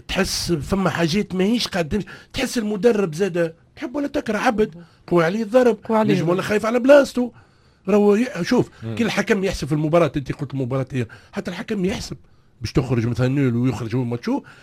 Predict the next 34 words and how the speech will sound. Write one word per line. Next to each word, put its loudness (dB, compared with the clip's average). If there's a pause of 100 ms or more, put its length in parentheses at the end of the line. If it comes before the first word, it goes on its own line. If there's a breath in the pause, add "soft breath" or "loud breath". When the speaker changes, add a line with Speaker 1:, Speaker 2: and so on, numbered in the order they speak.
(120 soft breath)
Speaker 1:
كيما 2
المدرب 8
Speaker 2:
المدرب 6
Speaker 1:
يولي 6
Speaker 2:
يحسب. 8
Speaker 1:
يحسب. -2
Speaker 2:
سي -8
تو -2
تافي -2
normal. 0
Speaker 1:
فهمت؟ 6 (280)
شو 6
اللي 8
يحسب؟ 4
صحيح 4
الآخرين 2
باهين 6 (220 soft breath)
موجودين، 0
كما -2
قال -2
لك -4
رجعوا -2
الملعب -2
التونسي، -2 (260 soft breath)
هذيك، -4
آه، -4 (400 soft breath)
شخصية -6
متاع -6
الترجي، -2
ب-، -2
بأي 2
لاعب 0
حتى -6
جونيور -2